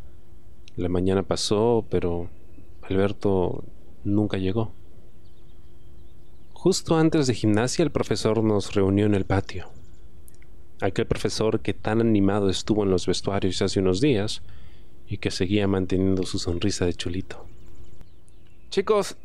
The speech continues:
tengo noticias que darles".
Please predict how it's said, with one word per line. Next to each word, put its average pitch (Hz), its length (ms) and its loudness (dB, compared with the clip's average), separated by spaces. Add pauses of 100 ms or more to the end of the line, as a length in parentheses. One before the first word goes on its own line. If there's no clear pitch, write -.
(1700)
tengo 123 640 2
noticias 113 720 -2
que 101 120 -2
darles". - 640 -4